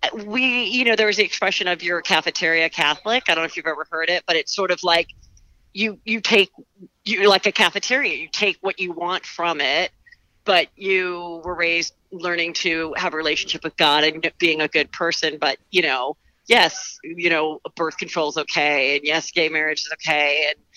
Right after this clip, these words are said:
so that's, that's what was so weird. So that when I would say it,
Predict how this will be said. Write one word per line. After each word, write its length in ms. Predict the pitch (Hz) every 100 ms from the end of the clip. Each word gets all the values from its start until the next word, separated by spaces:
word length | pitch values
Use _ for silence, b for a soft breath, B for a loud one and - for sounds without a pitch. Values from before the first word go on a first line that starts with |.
| B B _ _
so 640 | - - 202 190 180 175 165 - _ _
that's, 300 | 220 226 -
that's 240 | - 220 -
what 200 | 202 165
was 180 | 190
so 180 | 180 180
weird. 300 | 165 180 175
So 120 | - 175
that 140 | 170
when 100 | 175
I 80 | 156
would 160 | 156
say 640 | - - 233 320 190 156
it, 80 | 165